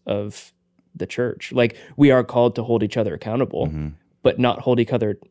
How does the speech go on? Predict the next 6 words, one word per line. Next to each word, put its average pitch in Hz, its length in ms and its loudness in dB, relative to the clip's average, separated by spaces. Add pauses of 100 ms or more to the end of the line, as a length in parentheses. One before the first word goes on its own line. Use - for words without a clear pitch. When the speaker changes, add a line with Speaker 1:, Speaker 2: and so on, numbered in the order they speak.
(200)
Speaker 1:
each - 240 -10
other 110 200 -2
accountable 107 460 -6
in 98 160 -12
shame. - 600 -10 (100)
Speaker 2:
Mm-hmm. 73 260 -8